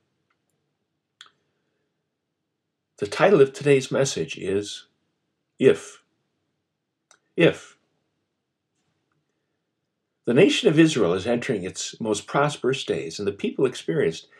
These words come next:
prosperity, peace, security, and justice. Families could count on jobs and prosperity. They could count on protection from invaders. They had plenty of food. They had abundant crop yields.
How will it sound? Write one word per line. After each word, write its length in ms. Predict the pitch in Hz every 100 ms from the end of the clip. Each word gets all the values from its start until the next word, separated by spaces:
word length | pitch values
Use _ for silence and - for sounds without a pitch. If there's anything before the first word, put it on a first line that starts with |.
| - - _ -
prosperity, 1040 | - 110 - - 147 156 160 156 156 156 160
peace, 640 | - 220 190 - - - -
security, 880 | - 131 - - 254 139 - 87 -
and 180 | - 98
justice. 640 | 107 120 - - - - _ _ _ _ _ _ _
Families 480 | - 175 233 147 -
could 160 | 120 104
count 280 | 147 139
on 100 | 90
jobs 420 | 82 139 135 95 101
and 80 |
prosperity. 600 | 92 196 208 - 202 131 78
They 260 | 95 101 - -
could 140 | 131 107
count 260 | 139 127
on 80 | 85
protection 580 | - 107 170 - - 113
from 240 | - 110
invaders. 600 | 117 113 117 135 92 - -
They 80 | 90
had 200 | 87 -
plenty 220 | 147 95
of 120 | -
food. 400 | - 226 143 151 _ - -
They 80 | 131
had 100 | 107
abundant 500 | 98 151 170 160 110
crop 420 | - 160 160 -
yields. 540 | 104 69 73 - -